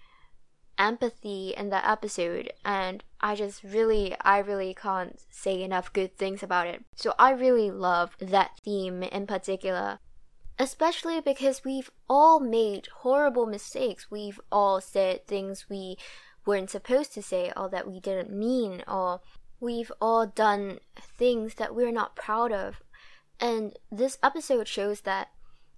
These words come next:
you know, that's not the end of the world. You don't have to beat yourself up about it forever.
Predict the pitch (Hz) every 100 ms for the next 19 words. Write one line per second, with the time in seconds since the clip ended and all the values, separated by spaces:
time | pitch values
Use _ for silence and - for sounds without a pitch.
0 | - 208 214 202 190 202 190 - 202 190
1 | 185 - 208 196 - 185 180 175 180 -
2 | - 196 196 190 202 190 185 - 202 196
3 | 202 180 175 - 190 190 - 196 - 214
4 | 202 - 208 - - 208 208 - 196 214
5 | 208 190 185 175 - - 185 185 190 190